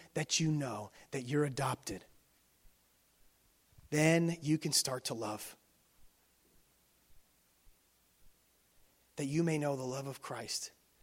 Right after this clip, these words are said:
that surpasses knowledge.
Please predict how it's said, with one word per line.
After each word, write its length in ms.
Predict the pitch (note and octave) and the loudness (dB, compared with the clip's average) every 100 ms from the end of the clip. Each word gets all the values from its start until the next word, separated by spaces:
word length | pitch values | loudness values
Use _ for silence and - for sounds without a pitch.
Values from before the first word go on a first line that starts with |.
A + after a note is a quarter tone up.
| - _ - _ - | -20 _ -20 _ -8
that 180 | C#3 - | -2 0
surpasses 880 | - B2 - C3+ C3 - C3+ - - - - _ _ _ _ | 0 -2 -6 -4 -2 -4 -2 -4 -6 -14 -20 _ _ _ _
knowledge. 680 | B2 B2 A#2+ A#2 F#2+ - - | -8 -4 -4 -6 -6 -6 -6